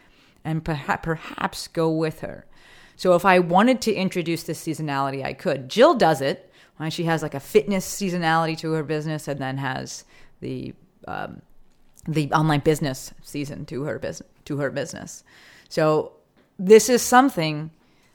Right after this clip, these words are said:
that, again, I do not recommend people do right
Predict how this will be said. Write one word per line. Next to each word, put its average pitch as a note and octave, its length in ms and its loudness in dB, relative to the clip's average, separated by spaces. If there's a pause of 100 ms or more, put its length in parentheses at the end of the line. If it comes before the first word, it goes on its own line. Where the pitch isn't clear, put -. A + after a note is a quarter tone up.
(280)
that, E3 220 0
again, F3+ 460 4
I E3 120 2
do F#3 380 2
not G3 220 6
recommend F3 640 2
people E3 360 -2
do C#3+ 560 -2
right D3 640 -2